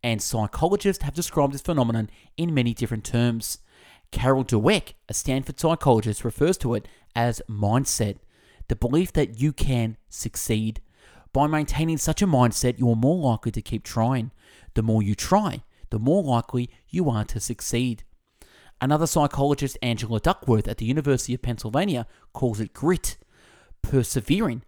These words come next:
toward long-term goals despite setbacks and obstacles. Finally, Gandhi used the Hindu term "swaraj", meaning self-mastery or self-rule. No matter what you call it, one thing is certain. Circumstances only change for the better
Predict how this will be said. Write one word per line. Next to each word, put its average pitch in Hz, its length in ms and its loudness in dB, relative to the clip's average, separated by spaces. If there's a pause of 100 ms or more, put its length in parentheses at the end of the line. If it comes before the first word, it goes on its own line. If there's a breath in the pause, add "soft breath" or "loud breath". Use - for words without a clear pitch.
(160)
toward 160 420 2
long-term 165 440 0
goals 120 260 2
despite - 420 -6
setbacks - 680 -4 (280 soft breath)
and 110 100 -2
obstacles. 110 680 -4 (400)
Finally, 185 580 4
Gandhi 190 300 0
used 190 280 0
the 147 60 2
Hindu 208 280 2
term 107 340 2 (320 soft breath)
"swaraj", 120 720 2 (240 soft breath)
meaning 117 280 2
self-mastery 135 840 2 (140)
or 185 120 0
self-rule. 120 760 2 (440 soft breath)
No 117 100 4
matter 127 200 8
what 143 200 2
you 147 60 0
call 107 280 0
it, 107 100 -4
one 123 200 0
thing 120 160 -2
is 104 80 -2
certain. 104 420 0 (300 soft breath)
Circumstances 165 920 0
only 151 180 0
change 117 320 -2
for - 60 -8
the 104 100 -6
better 202 300 2